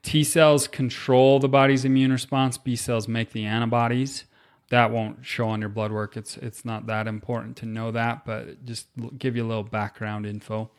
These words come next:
Now, the lab range is twenty to forty percent. The optimal range, again, we wanna be optimal, is twenty-five to thirty-five percent. So again,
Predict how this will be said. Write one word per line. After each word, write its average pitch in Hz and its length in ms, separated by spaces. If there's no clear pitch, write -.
Now, 131 120
the 131 100
lab 160 300
range 160 260
is 151 80
twenty 143 400
to 156 80
forty 143 380
percent. 120 680
The - 200
optimal 123 560
range, 107 500
again, 113 300
we 117 100
wanna 120 200
be 120 140
optimal, 123 680
is 117 240
twenty-five 131 680
to 120 100
thirty-five 123 720
percent. 110 540
So 110 100
again, 107 400